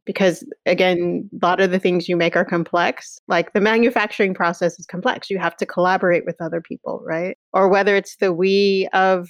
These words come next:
the user for whom it's designing. Like, I've, there's very few designers that are in my circle of acquaintances that actually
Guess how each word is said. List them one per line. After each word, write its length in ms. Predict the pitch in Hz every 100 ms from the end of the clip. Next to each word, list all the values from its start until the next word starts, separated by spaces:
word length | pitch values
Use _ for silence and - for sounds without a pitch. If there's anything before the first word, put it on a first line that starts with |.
| _
the 100 | 202
user 1000 | 180 220 208 214 202 196 196 190 196 - -
for 180 | 196 175
whom 260 | 208 196
it's 220 | 202 -
designing. 500 | 185 175 196 220 247
Like, 200 | 240 202
I've, 240 | 196 190 -
there's 360 | 208 208 214 190
very 720 | 190 170 196 202 226 226 196 _ - -
few 640 | 202 202 190 180 175 175 _
designers 880 | - 175 180 185 180 175 175 180 - 185 -
that 180 | 180 185
are 140 | 180
in 360 | - 180 180 165
my 600 | 160 180 180 165 160 160
circle 580 | - - 180 165 170 156
of 320 | - 165 160 -
acquaintances 840 | 175 - 190 202 180 160 156 156 156
that 160 | 151
actually 520 | 156 - - 160 156